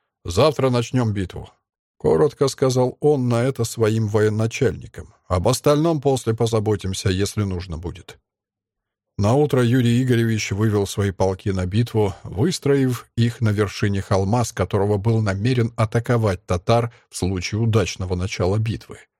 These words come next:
Утро выдалось морозным и ясным. Пар валил от лошадей и людей во все стороны. Конные ратники ёжились в своей броне, кутаясь в алые плащи.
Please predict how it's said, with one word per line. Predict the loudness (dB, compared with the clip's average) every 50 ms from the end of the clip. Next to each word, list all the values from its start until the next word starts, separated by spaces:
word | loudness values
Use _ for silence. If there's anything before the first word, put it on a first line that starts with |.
| _ _ _ _ _ _ _ _ _
Утро | 0 2 2 4 4 2 4
выдалось | 4 4 4 4 4 2 2 0 0
морозным | 0 0 0 2 2 2 0 0 0 -2 0 0
и | 0
ясным. | 2 2 2 0 0 -2 -10 -14 -16 -16 -16 _ _ _ _ _ _ _ -2
Пар | 2 4 4 4 4
валил | 4 4 4 4 2 2 2
от | 0 0 -2
лошадей | -2 -2 0 -2 -2 0 2 2 2
и | 2
людей | 2 2 0 0 0 0 0
во | 2 0
все | -2 -2 -2 -4
стороны. | -4 -4 0 0 2 2 2 2 2 0 -2 -4 -6 _ _ _ _ _ _ 0
Конные | 2 2 2 4 2 2 2 2
ратники | 2 2 0 0 -2 -4 -2 0 0
ёжились | 2 2 2 2 2 2 0 2 2 0 -2 -2
в | -6 -6
своей | -2 0 0 2 2 2
броне, | 0 0 0 0 2 2 0 0 -2
кутаясь | -2 -4 -6 -2 0 0 0 0 -2 -4
в | -2 0
алые | 0 0 0 0 -2 -4
плащи. | -4 -4 -2 -2 -2 -6 -8 -10 -10 -10 -10